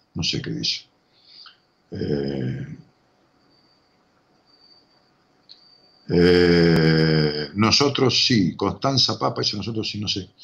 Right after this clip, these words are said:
si tiene audio. Ah, sí, ustedes escuchaban, sí, perdónenme, chicos.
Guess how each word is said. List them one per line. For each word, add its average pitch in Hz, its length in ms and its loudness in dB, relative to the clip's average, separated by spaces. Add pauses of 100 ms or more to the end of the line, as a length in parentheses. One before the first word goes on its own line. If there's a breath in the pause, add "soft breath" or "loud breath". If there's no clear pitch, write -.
(260 loud breath)
si - 320 -4
tiene 113 340 2
audio. 95 420 4 (160 loud breath)
Ah, 185 220 4
sí, 170 140 4
ustedes 156 280 -2
escuchaban, 131 420 -4
sí, 127 160 -2
perdónenme, 113 500 -8
chicos. 87 320 -12